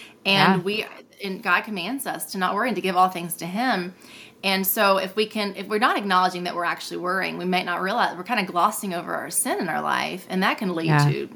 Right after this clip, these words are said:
Speaker 1: death and destruction. But acknowledge-, acknowledging it is important first, to realize that all these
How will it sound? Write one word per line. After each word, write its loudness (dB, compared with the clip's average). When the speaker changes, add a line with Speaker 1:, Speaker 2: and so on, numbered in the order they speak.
Speaker 1:
death -2
and -6
destruction. -6
But 0
acknowledge-, 0
acknowledging 2
it -4
is -4
important -6
first, -10
to -6
realize 0
that -8
all 4
these -4